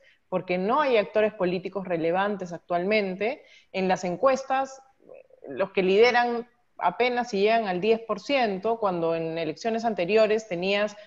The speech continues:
por lo menos un par de candidatos que pasaban los dos dígitos. Este, entonces creo que lo que va a pasar sin publicidad, sin mítines y en general con una población que está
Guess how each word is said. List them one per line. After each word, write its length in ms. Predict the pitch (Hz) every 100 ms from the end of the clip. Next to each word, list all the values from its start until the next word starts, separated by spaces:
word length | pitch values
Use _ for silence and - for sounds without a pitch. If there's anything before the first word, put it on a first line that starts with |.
| _ _
por 120 | 175
lo 80 | 185
menos 260 | 220 226 233
un 120 | 220
par 140 | 233
de 100 | 240
candidatos 800 | 226 175 165 196 208 208 214 220 - _
que 100 | -
pasaban 440 | 175 170 208 214 202
los 120 | 175
dos 160 | 202 202
dígitos. 640 | 226 - 165 180 247 - _ _ _ -
Este, 1160 | 190 175 170 - - 180 175 170 160 - 104 - _ _ _ _ _ _ _
entonces 380 | 208 202 220 226
creo 200 | 233 277
que 80 | 277
lo 100 | 233
que 80 | 185
va 80 | 196
a 60 |
pasar 520 | 208 208 254 190 - - - _ _ _ _
sin 460 | 190 - 269 285 254
publicidad, 840 | 233 190 190 190 196 180 151 - - _ _ _
sin 480 | - 240 277 240
mítines 720 | 208 214 208 165 147 143 - -
y 120 | 202
en 120 | 196
general 520 | 190 180 180 202 233 226
con 200 | 190 190
una 200 | 226 233
población 540 | 214 170 - 214 220
que 80 | 220
está 420 | - 220 220